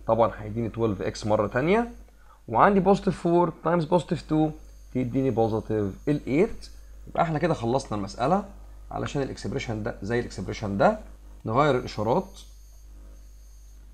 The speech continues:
نكنسل ده مع ده وده مع ده، ونكتب هنا زيرو ونكتب هنا زيرو. وما ننساش نقول the result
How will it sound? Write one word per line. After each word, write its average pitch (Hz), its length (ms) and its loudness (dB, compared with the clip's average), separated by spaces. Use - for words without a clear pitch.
نكنسل 110 560 -2
ده 117 80 0
مع 101 180 0
ده 117 240 -2
وده 101 220 -4
مع 98 180 -6
ده، 175 280 0
ونكتب 170 360 0
هنا 151 140 2
زيرو 135 420 0
ونكتب 104 240 -6
هنا 104 140 -2
زيرو. 170 420 4
وما 160 140 4
ننساش 170 440 4
نقول 147 440 4
the 107 200 4
result 175 460 4